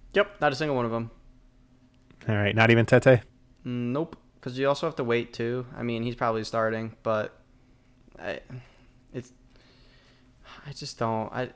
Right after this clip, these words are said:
Speaker 1: there's, there's no positive matchup here. Just go somewhere else. It's Newcastle at home, favored by a goal. Like, just,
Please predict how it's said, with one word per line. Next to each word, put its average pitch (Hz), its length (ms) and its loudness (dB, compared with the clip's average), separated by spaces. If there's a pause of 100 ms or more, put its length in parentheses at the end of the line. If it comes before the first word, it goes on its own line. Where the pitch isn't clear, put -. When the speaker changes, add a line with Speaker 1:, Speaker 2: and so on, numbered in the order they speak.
Speaker 1:
there's, 156 320 -2
there's 170 240 -2
no 175 160 2
positive 127 580 2
matchup 110 340 -4
here. 123 120 -6
Just 139 200 -10
go 156 100 -4
somewhere 110 340 -6
else. 110 500 -4
It's 120 220 -6
Newcastle 143 480 0
at 123 100 0
home, 120 520 -2
favored 123 320 -2
by 117 160 0
a 110 60 -4
goal. 113 460 -4
Like, 107 280 -6
just, - 340 -12